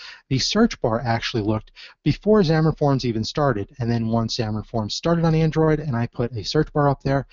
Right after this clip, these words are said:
it had a different colored background, had a different color foreground, and then I changed the, uh, cancel, uh, button color also. And that was before you got into Xamarin Forms. So don't think you have to be in Xamarin Forms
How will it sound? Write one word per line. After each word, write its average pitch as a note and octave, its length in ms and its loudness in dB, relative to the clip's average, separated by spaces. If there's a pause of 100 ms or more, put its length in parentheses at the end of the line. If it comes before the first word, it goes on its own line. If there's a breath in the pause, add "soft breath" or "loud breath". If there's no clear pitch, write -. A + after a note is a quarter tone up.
(280 loud breath)
it A#2 40 0
had G#2 120 2
a F2+ 60 -6
different F3 340 -2
colored F3+ 260 2
background, C3 580 0 (240 soft breath)
had B2 140 -4
a A2 60 0
different - 340 -4
color C#3 240 2
foreground, A2+ 720 -2 (380 loud breath)
and A#2 120 -2
then A#2 320 2
I A2+ 80 -2
changed B2 540 -2
the, A2 320 2
uh, G#2 260 -4
cancel, A#2 520 -4 (160)
uh, G#2 240 -4
button A2+ 320 -6
color G#2+ 340 -6
also. D3 480 -2 (280 loud breath)
And C3 120 0
that G3 80 2
was G3+ 140 2
before D3+ 400 0
you C#3 120 0
got C3+ 160 0
into B2 180 -2
Xamarin A2 340 -2
Forms. A2+ 260 -2
So C3 80 0
don't G#3 280 0
think F3+ 180 -2
you D3+ 60 2
have C#3 240 -2
to C3 80 -2
be A#2+ 320 -6
in A#2 100 -2
Xamarin A2 320 -4
Forms G#2 360 -6